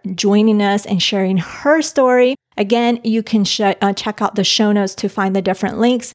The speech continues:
over at jen hemphill dot com forward slash one twenty-eight. Also, don't forget, if you love this episode, if this made a huge difference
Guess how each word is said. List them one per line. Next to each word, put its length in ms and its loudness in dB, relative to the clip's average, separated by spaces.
over 340 4
at 220 2
jen 240 2
hemphill 500 0
dot 400 -2
com 500 0
forward 480 -2
slash 480 0
one 640 -2
twenty-eight. 720 -2
Also, 400 2
don't 360 -2
forget, 380 0
if 300 0
you 220 -2
love 320 2
this 200 0
episode, 440 -2
if 160 -2
this 380 0
made 220 2
a 40 2
huge 360 -2
difference 520 -2